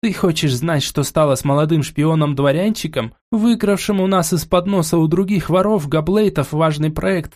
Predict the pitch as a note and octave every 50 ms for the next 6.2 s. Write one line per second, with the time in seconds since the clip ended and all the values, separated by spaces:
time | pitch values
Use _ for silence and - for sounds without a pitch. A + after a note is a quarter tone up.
0 | _ - - G3+ G#3+ G3+ G3 G#3+ G#3+ G#3 F#3+ G3+ F#3 F3+ F3 F3+ F3 E3+ E3+ E3
1 | E3+ E3+ E3 E3 E3 E3+ E3+ D#3+ - G3 F#3+ F3 E3+ F3 F3+ F#3 F#3+ G#3 A3 G3+
2 | - - D#3+ C#3+ C#3 C#3 - F3 E3+ - F#3+ F#3+ F3+ C#3+ A2+ A2+ - D#3 D#3+ D3+
3 | D#3+ D3 C#3 D#3 D3+ - - D#3+ D#3 D#3+ F3 G3 G#3+ E3+ C#3 C3+ - C3+ B2+ -
4 | - C#3+ C#3 C#3 D#3 D#3+ D#3 D3+ E3 D3+ C#3 C3 C3+ C3+ D3+ D#3 D3 D3 D3 -
5 | E3 D#3 D3+ D#3 F3+ D#3 - - D3+ C#3+ C#3+ C#3 D3 D3 C#3 C#3+ D3+ E3 G3 G#3
6 | F3+ D#3 G#2+ A#2+